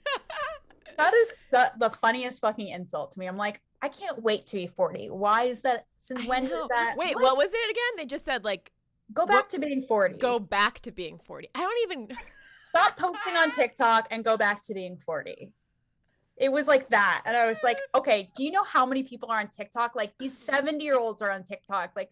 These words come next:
Speaker 2: that doesn't mean anything anymore. Age is
Speaker 1: No.
Speaker 2: nothing. Ageism is over."
Speaker 1: Yeah. I feel like, do you ever just, like, wanna screenshot that shit and post it and, like, call people out or no?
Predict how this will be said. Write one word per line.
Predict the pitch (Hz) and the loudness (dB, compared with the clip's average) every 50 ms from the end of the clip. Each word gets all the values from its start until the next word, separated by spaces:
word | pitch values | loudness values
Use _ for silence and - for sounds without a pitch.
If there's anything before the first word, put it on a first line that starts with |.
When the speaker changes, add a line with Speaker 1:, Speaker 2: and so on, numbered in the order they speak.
| _ - | _ -6
Speaker 2:
that | 240 285 - - | -6 -4 -2 0
doesn't | 294 294 285 320 302 226 254 | 0 0 0 -2 -10 -8 -6
mean | 277 277 285 269 - | -6 -6 -6 -6 -8
anything | - 226 254 285 311 311 - 240 220 208 | -10 -8 -8 -8 -8 -8 -8 -8 -8 -8
anymore. | 190 190 180 170 160 156 156 - | -8 -8 -8 -6 -4 -4 -4 -4
Age | - 175 196 226 233 | -4 -6 -6 -6 -6
is | 320 | -6
Speaker 1:
No. | 277 262 240 - 160 | -4 -4 -2 -2 -2
Speaker 2:
nothing. | - 254 302 - - - 233 214 185 165 151 139 139 180 _ _ _ _ _ _ _ _ _ _ _ - | -4 -6 -6 -8 -12 -10 -10 -10 -10 -10 -12 -14 -14 -14 _ _ _ _ _ _ _ _ _ _ _ 2
Ageism | 269 294 302 269 370 359 - 403 370 359 | 2 2 2 0 -4 -4 -2 -2 -2 -2
is | 339 269 | 0 0
over." | - - 240 233 302 339 302 269 240 190 160 - - - - 190 _ _ - | 2 2 2 2 2 0 2 2 2 2 2 2 -2 -4 -6 -12 _ _ -12
Speaker 1:
Yeah. | 202 196 180 180 180 175 170 - _ - - - - | -8 -4 -2 0 0 0 -2 -4 _ -20 -16 -8 -4
I | 262 262 | -4 -2
feel | 254 370 392 466 508 539 | -2 -2 0 0 0 0
like, | 508 - - - _ - | -2 -4 -8 -20 _ -14
do | - | -6
you | 254 269 | -2 0
ever | 277 277 440 440 | 0 0 0 -4
just, | - 480 453 - | -4 -4 -4 -4
like, | 480 453 - | -6 -6 -6
wanna | 233 208 214 220 220 | -6 -6 -6 -6 -6
screenshot | 214 - - 196 185 185 196 226 220 220 - | -10 -12 -12 -12 -12 -10 -8 -6 -4 -4 -4
that | 233 226 220 | -4 -6 -6
shit | 220 - 254 233 - | -6 -8 -6 -6 -6
and | 165 185 190 | -6 -8 -10
post | - 165 160 160 - - | -10 -10 -10 -10 -10 -10
it | 226 185 | -10 -10
and, | 175 170 | -8 -8
like, | 165 165 165 | -10 -10 -10
call | - 160 151 160 | -10 -10 -10 -10
people | - 185 175 - 151 | -10 -12 -14 -14 -12
out | 135 85 113 165 214 202 | -10 -8 -8 -8 -8 -8
or | 156 | -10
no? | 147 - 90 98 175 160 | -12 -12 -14 -14 -14 -16